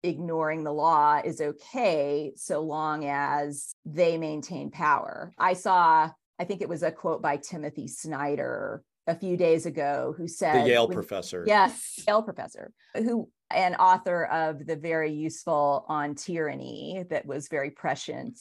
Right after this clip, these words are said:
Speaker 1: when it
Speaker 2: Wonderful
Speaker 1: came out.
Speaker 2: blog.
Speaker 1: Yes.
Speaker 2: Hi-, highly recommended.
Speaker 1: Yes.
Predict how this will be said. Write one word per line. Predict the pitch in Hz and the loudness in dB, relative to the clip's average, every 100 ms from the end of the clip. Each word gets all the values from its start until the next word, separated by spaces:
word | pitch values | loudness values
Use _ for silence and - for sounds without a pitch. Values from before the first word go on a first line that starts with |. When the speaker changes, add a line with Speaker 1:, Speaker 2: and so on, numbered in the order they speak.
| - | -2
Speaker 1:
when | 117 135 | 4 6
it | |
Speaker 2:
Wonderful | 131 120 120 | 6 4 2
Speaker 1:
came | 98 | 2
out. | 98 98 | 4 4
Speaker 2:
blog. | 85 87 - | 2 -4 -6
Speaker 1:
Yes. | 180 180 151 170 | -2 2 2 2
Speaker 2:
Hi-, | 127 127 | 0 0
highly | - 139 143 127 | 4 6 8 8
recommended. | 107 101 101 90 82 80 | 6 4 0 -6 -8 -4
Speaker 1:
Yes. | 202 165 117 - - | 2 4 4 -2 -12